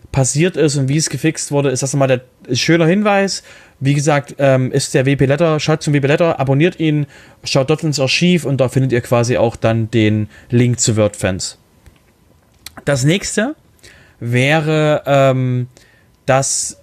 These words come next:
wir hatten schon öfter über das, über W P und Up gesprochen. Das sind, ähm,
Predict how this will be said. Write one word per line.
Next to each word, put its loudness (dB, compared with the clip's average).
wir 0
hatten -2
schon 0
öfter 0
über 0
das, -2
über 0
W 4
P 0
und -2
Up -2
gesprochen. -2
Das -4
sind, -2
ähm, 0